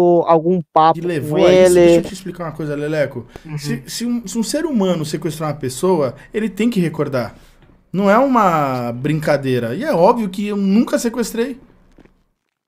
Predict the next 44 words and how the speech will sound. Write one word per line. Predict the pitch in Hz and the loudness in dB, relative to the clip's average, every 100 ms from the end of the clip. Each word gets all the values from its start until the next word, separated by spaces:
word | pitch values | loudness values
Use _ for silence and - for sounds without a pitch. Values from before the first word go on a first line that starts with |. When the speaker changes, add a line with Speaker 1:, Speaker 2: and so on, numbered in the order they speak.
| _ _ _ _ _ | _ _ _ _ _
Speaker 2:
Loucura | 190 185 - 262 | -4 -4 -4 -2
é | 208 240 | -2 -2
essa? | 240 | 0
Speaker 1:
Como | 214 247 | 0 0
é | |
que | 269 | 0
tá, | 247 220 190 180 _ _ _ _ | 2 2 2 -4 _ _ _ _
como | 202 226 | 2 2
é | |
que | 226 | 2
tá | 226 | 2
a | 214 | 2
sua | - | 2
aproximação | 214 - 196 - 202 196 180 - 170 175 | 0 2 0 2 0 4 2 2 2 2
com | 170 165 160 | 0 0 0
o | |
Paulo | 147 - 156 165 165 | 0 2 4 4 2
nesses | 160 - 151 | -2 -4 -2
últimos | 156 - 160 156 | -4 -2 -2 0
dias, | 160 | 0
desde | 160 151 | -2 -4
que | - - | -8 0
começou | 165 165 160 - 175 | 2 4 2 2 2
toda | 170 180 170 | 4 4 4
essa | - | 2
acusação | 160 170 165 - 165 | 0 2 2 2 0
dele | 156 160 | 2 2
contra | 165 165 151 | 2 -2 0
o | 147 | 0
Speaker 2:
Medo. | 156 | 2
Speaker 1:
senhor? | 151 139 117 - _ _ _ - | 2 2 0 -10 _ _ _ -10
Speaker 2:
Acho | 127 127 - | -6 -6 -6
que | |
a | 131 | -8
palavra | 131 123 123 | -6 -6 -6
é | 139 | -6
medo. | 131 113 104 104 - _ _ _ _ _ _ _ - | -6 -6 -8 -16 -20 _ _ _ _ _ _ _ -6
Eu | |
não | 131 | -2
Speaker 1:
Uhum. | 151 | 0
Speaker 2:
desejo | 180 151 151 151 | 0 -2 -4 -4
o | |
mal | 135 117 | -6 -6
dele, | 110 131 180 196 | -6 -6 -6 -12